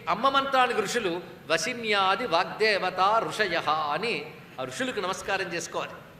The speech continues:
అదేవిధంగా మొత్తం లలితా సహస్రం చదువుతున్న పద్ధతి ఒకటి ఉంది.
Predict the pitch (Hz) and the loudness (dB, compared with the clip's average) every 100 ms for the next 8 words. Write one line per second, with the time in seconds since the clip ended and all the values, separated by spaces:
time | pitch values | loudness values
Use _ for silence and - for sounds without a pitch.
0 | - - - - - - - - - - | -20 -20 -20 -20 -20 -20 -20 -20 -20 -4
1 | 160 233 247 220 226 196 170 - - - | 4 4 4 2 4 4 4 -2 -10 -14
2 | - - - - 165 196 - 254 202 220 | -18 -20 -20 -12 -6 -4 2 2 4 4
3 | 247 233 226 - 220 220 214 196 190 233 | 2 4 2 0 -2 -4 -4 -2 -2 -2
4 | 233 226 208 208 180 254 247 165 156 123 | -2 -2 -2 -4 0 0 0 -4 -8 -10